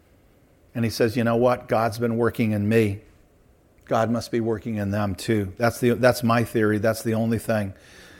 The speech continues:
Finally, Joseph can hold, hold in his secret no longer.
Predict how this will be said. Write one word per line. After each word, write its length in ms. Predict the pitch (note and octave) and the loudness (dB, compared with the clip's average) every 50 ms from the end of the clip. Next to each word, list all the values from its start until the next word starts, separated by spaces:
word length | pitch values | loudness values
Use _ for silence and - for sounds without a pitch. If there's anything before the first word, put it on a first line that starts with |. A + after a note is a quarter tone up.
| - - - | -20 -20 -6
Finally, 400 | - - D#3 D#3+ E3+ E3+ E3 D3+ | 6 8 10 10 10 10 8 6
Joseph 440 | B2+ A#2 C#3+ D3+ D3+ D3 - D3+ - | 8 10 10 10 10 8 6 0 2
can 160 | - C#3+ C3+ | 2 2 4
hold, 280 | A#2+ C#3 C#3+ C#3+ C#3 C#3+ - | 4 4 4 4 2 0 -4
hold 280 | - - D#3+ D#3 D3 C#3+ | 2 8 8 8 10 10
in 100 | C3+ C3 | 6 6
his 160 | B2 A#2 - | 4 2 4
secret 320 | - D#3+ D3+ - B2 - | 4 4 4 6 2 4
no 140 | A#2+ A#2+ A#2+ | 4 4 6
longer. 600 | A#2 B2 B2+ B2+ C3 C3 A2 A2 G2 F2+ - - | 6 6 6 6 6 6 4 4 2 2 -2 -8